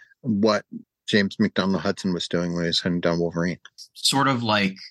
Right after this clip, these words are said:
Speaker 2: Tolkien after he finished Lord of the Rings, going back and sort of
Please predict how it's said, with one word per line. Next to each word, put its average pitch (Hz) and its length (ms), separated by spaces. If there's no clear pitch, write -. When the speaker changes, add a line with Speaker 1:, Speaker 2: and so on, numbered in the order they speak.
Speaker 2:
Tolkien 110 440
after 107 300
he 104 220
finished 104 340
Lord 104 200
of 101 40
the 107 80
Rings, 107 460
going 104 320
back 98 300
and 95 200
sort 98 220
of 90 80